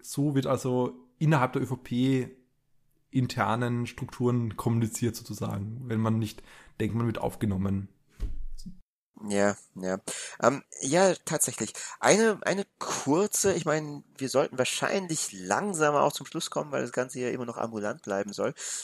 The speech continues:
Speaker 2: Aber eine kurze Anmerkung beziehungsweise Frage hätte ich noch. Ähm, dieser Film ist ja schon relativ alt. Das heißt, als dieser
Speaker 1: Mhm.
Speaker 2: Film gedreht wurde, ähm,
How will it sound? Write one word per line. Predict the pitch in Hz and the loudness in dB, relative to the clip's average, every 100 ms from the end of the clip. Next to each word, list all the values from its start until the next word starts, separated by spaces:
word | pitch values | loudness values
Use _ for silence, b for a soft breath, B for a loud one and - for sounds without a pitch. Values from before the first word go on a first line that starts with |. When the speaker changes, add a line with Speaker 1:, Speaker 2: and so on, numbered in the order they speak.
| B | B
Speaker 2:
Aber | 120 104 | 4 4
eine | 147 | 2
kurze | - 175 - | 0 2 2
Anmerkung | 160 156 - 143 | 2 0 -2 -8
beziehungsweise | - 135 127 123 | -8 -4 -4 -2
Frage | - 95 95 147 185 151 | -2 0 0 0 0 0
hätte | 135 131 | 0 -2
ich | 120 | -4
noch. | 139 - | -6 -4
Ähm, | 127 131 B B B 139 | -6 -6 B B B 2
dieser | 156 185 | 4 6
Film | 180 190 180 B B B B _ _ _ _ _ | 8 8 6 B B B B _ _ _ _ _
ist | 160 160 | 4 6
ja | 156 | 6
schon | 143 | 6
relativ | 131 135 - 127 | 6 6 4 0
alt. | - 101 101 | 2 4 4
Das | 104 | 2
heißt, | 117 120 | 0 0
als | 107 120 | -2 0
dieser | 117 | 0
Speaker 1:
Mhm. | |
Speaker 2:
Film | - 123 | 0 -6
gedreht | 120 110 131 - | -8 -2 -2 2
wurde, | 135 139 - | 4 6 4
ähm, | - 123 123 | 2 0 -6